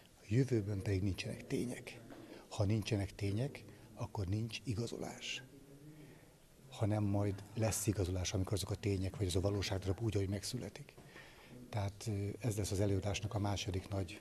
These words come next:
epizódja, amikor azt nézzük meg, hogy, hogy, hogy miért hiszünk annak, ami még nem tudjuk, hogy hogy lesz. És ebben az van benne, és akkor itt a, itt a megoldás, hogy, hogy,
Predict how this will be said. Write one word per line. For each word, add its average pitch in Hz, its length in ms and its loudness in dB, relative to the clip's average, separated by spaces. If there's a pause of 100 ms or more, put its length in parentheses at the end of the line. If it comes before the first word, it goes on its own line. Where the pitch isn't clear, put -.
(160)
epizódja, 98 600 0
amikor 101 280 0
azt 123 200 2
nézzük 92 340 2
meg, 113 180 2
hogy, 110 280 0 (640)
hogy, 104 240 2 (340)
hogy 107 200 -2
miért 131 340 8
hiszünk 107 520 4
annak, 110 540 -2 (100)
ami 110 200 4
még 110 200 4
nem 120 180 4
tudjuk, 92 300 -2
hogy 101 140 2
hogy 98 220 0
lesz. - 480 -2 (1160)
És 120 180 0
ebben 110 260 6
az 147 220 4
van 104 160 4
benne, 120 460 2
és 117 180 -2
akkor 104 180 -2
itt - 240 0
a, 101 220 0 (200)
itt 127 180 0
a 101 40 0
megoldás, 110 680 2
hogy, 104 320 4 (520)
hogy, 101 400 0